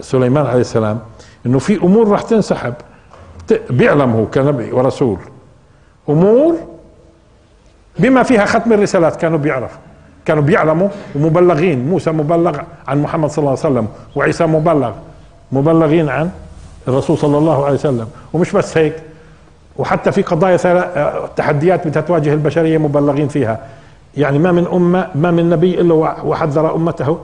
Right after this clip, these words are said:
الدجال مثلًا. كان في عندهم تصور، تصور.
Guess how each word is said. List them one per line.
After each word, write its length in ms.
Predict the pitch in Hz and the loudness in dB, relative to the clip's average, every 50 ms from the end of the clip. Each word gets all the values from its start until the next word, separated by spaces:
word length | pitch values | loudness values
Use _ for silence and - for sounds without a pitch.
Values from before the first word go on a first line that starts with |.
| - - - - - - - - - - _ _ - 170 | -14 -20 -20 -20 -20 -20 -20 -20 -20 -20 _ _ -6 -4
الدجال 560 | 151 135 127 135 123 107 120 127 120 110 104 | -2 0 0 0 0 0 -2 -2 -2 -4 -6
مثلًا. 220 | 104 - - - - - - - - - - - _ - _ _ _ _ - _ - - _ _ _ - - 123 - - - - - - - - - - - - - _ - - | -8 -10 -14 -18 -20 -20 -20 -20 -20 -20 -20 -20 _ -20 _ _ _ _ -20 _ -20 -20 _ _ _ -16 -14 -12 -12 -12 -14 -18 -20 -20 -20 -20 -20 -20 -20 -20 -20 _ -10 -4
كان 160 | - 147 127 - - - - - - - - - - - - - - - - - - - - - | -4 -4 -4 -4 -10 -18 -20 -20 -20 -20 -20 -20 -20 -20 -20 -20 -20 -20 -20 -20 -20 -20 -20 -4
في 140 | - - 156 | -2 0 0
عندهم 260 | 151 151 135 123 127 | 2 2 0 0 -2
تصور، 480 | 120 - 123 117 - 139 117 107 107 101 - - - - - - - - - - - - - | 0 -2 -4 -2 -2 -2 -2 -4 -6 -6 -10 -14 -20 -20 -20 -20 -20 -20 -20 -20 -20 -10 -8
تصور. 420 | 139 - - 139 123 107 104 104 | -6 -2 0 0 0 -2 -4 -8